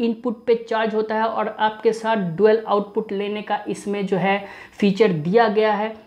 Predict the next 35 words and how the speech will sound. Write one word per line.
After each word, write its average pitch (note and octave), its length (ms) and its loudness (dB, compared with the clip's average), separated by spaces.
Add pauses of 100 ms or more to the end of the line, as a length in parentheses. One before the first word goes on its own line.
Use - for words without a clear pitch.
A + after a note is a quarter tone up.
(160)
वो G#3+ 160 6
मैंने A#3+ 240 0
power A3+ 280 0
bank A3 320 -4
मंगाया G#3 500 0 (160)
और G3+ 280 -4
इसका G#3+ 280 -6
मैंने G#3+ 400 -4 (640)
दो A#3 180 8
दिन B3 380 0 (120)
तक A#3+ 140 -4 (200)
test A3 260 -2 (100)
किया। A3 440 2
मैंने G3+ 220 -2
इसको A#3+ 340 -2 (120)
एक A#3 240 0
बार G#3+ 240 0
charge G#3+ 240 -2
किया, A3+ 160 0
उसके A3+ 300 -4
बाद A3+ 260 0
I G#3 160 4
have A3+ 140 -2
multiple A3 680 -4
times A3 340 -4 (100)
used G#3+ 380 2
it A3 220 0
for G#3+ 100 4 (140)
charging G#3 440 2
my G#3+ 100 4 (120)
gadgets A3 460 0
और G3+ 260 -6
other G#3 220 2 (580)
accessories G#3+ 600 2
को A3 260 6